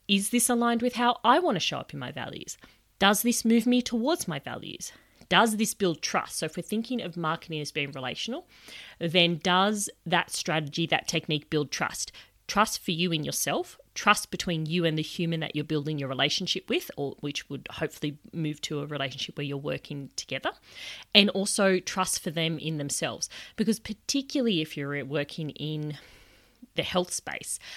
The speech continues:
one of the really key parts that underlies a human-centered approach to health is creating a space where the human you're working with, that you want to share your work with,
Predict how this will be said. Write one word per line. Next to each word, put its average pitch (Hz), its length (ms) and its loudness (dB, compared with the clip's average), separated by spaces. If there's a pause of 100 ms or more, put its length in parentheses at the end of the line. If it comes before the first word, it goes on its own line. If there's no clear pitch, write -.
(220)
one 202 300 -4
of 247 220 -4
the 180 120 0
really 180 340 0
key 196 360 -4
parts - 480 0
that - 240 -4 (280)
underlies 151 680 0
a 143 40 -4
human-centered 165 680 -4
approach - 360 -4
to - 100 -10
health - 340 0 (460)
is 190 460 8
creating 180 540 4
a 160 60 0
space - 400 0
where 160 100 2
the 143 60 -6
human 160 380 -2
you're 151 160 0
working 147 420 0
with, 285 180 -2
that 151 80 -2
you 143 120 -6
want 151 100 -4
to 147 40 -4
share 147 180 0
your 143 120 0
work 139 280 -4
with, 320 140 -2